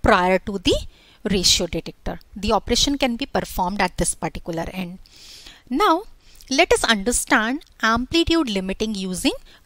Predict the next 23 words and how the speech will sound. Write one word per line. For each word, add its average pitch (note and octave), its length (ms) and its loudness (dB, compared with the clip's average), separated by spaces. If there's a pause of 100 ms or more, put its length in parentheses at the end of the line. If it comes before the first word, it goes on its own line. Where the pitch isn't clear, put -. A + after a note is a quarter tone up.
ratio G3 340 2
detector. E3+ 520 -6 (760)
So - 160 0
to A4 260 2
understand, C4+ 840 0 (260)
let C4 260 2
us - 280 2 (460)
discuss E4 560 2 (200)
how D#4 280 4
ratio C4 360 0
detector B3+ 480 0
circuit A#3+ 680 2 (380)
performs A3 760 0
ampli-, G#3 540 0
or G#3+ 320 2
responds G#3 640 0
amplitude G3+ 580 -2
changes G3 560 -4
in G3 200 -2
the G#3+ 180 -4
F F#3+ 200 -4
M G3+ 120 -2
signal G3 420 0